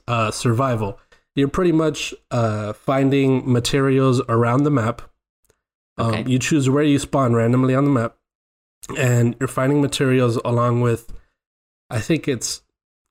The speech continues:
Speaker 1: seventeen other people that are in the map as well. So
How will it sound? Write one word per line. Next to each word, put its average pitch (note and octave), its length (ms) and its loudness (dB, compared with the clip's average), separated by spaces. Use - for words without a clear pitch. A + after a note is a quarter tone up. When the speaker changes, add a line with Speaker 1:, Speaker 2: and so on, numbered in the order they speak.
Speaker 1:
seventeen C#3+ 720 0
other A#2+ 240 -2
people A2+ 400 -4
that G#2 120 -6
are G#2+ 120 -4
in G#2+ 100 -4
the G#2+ 60 -4
map G#2 280 -8
as G#2 100 -6
well. G2+ 260 -8
So A2+ 680 0